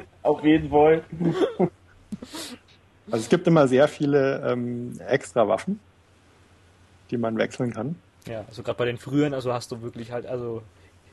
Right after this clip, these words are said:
Speaker 3: immer so acht verschiedene gehabt. Und die konntest du, ah, ich weiß nicht, bei meinem ersten Sonic konnte man die, glaub ich, noch nicht individuell aufleveln, oder? Da konnte man, glaub ich, bloß den Standardschuss,
Speaker 2: Ja,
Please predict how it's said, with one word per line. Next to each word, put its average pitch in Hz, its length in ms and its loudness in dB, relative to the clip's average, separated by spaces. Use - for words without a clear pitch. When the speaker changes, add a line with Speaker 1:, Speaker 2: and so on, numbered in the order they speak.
Speaker 3:
immer 127 280 -6
so 113 180 -6
acht - 220 -12
verschiedene 120 460 -10
gehabt. - 300 -12
Und 127 140 -10
die 151 80 -8
konntest 151 360 -2
du, 139 140 -8
ah, 123 100 -6
ich 131 100 -12
weiß 139 140 -2
nicht, - 60 -18
bei 143 100 0
meinem 127 200 -6
ersten 160 280 -6
Sonic 170 240 -4
konnte 170 180 -6
man 156 120 -4
die, 151 60 -10
glaub 147 180 -2
ich, 151 100 -4
noch 151 140 -4
nicht 180 160 -4
individuell 190 580 -2
aufleveln, 226 600 -6
oder? 226 240 -6
Da - 100 -14
konnte - 280 -6
man, 156 100 -2
glaub 147 180 2
ich, 147 100 -2
bloß 147 260 -4
den 131 220 -8
Standardschuss, 123 840 -8
Speaker 2:
Ja, 139 220 2